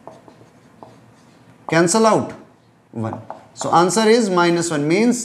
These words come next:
none of these। ओके, बहुत सिंपल क्वेश्चन है।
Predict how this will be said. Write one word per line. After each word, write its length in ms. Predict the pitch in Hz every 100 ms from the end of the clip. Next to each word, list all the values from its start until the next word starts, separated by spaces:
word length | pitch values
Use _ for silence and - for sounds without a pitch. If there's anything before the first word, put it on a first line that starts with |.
| 156
none 220 | 156 156
of 180 | 131 110
these। 240 | 113 - - - - _ _ _ _ _ - - - -
ओके, 320 | 220 262 277 277 - - - _ _ _ _ _ _ _ _ _ _ _ _ _ -
बहुत 200 | 208 220
सिंपल 340 | 220 220 262
क्वेश्चन 360 | 254 226 240 226
है। 340 | 262 - -